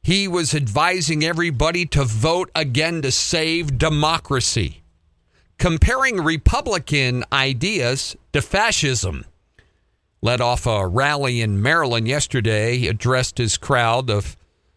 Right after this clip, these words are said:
folks in Rockville. He said, "You have to choose. We'll be a country that moves forward or a country that moves backwards."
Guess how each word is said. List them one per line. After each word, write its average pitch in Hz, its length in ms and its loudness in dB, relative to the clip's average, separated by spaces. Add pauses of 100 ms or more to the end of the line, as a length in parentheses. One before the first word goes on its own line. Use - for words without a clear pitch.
(420)
folks 127 420 -2
in 107 140 0
Rockville. 110 800 0 (800)
He 123 120 2
said, 127 280 0
"You 117 100 0
have 143 260 0
to 117 100 0
choose. 131 480 -2
We'll 135 120 0
be 123 140 0
a 117 60 0
country 151 380 0
that 110 200 -2
moves 135 320 0
forward 180 540 0
or 131 160 0
a 127 60 -2
country 147 400 0
that 131 180 -2
moves 120 400 0
backwards." 107 920 -2